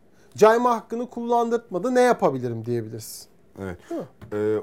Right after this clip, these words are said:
Speaker 2: oraya geleceğim. Ondan önce sormak istediğim, e, bazı başka sorular var. E,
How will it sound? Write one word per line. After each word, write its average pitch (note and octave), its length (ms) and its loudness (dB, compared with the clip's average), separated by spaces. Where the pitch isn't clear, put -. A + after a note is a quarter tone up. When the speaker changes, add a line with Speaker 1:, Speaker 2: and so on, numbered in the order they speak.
Speaker 2:
oraya D#3+ 300 2
geleceğim. D#3+ 540 -2
Ondan C#3+ 280 -4
önce C#3 340 -4
sormak C#3 420 -2
istediğim, D3 500 -8
e, A#2+ 440 -4
bazı B2+ 380 0
başka B2+ 300 -4
sorular B2+ 440 0
var. A2 280 0
E, G2+ 60 -8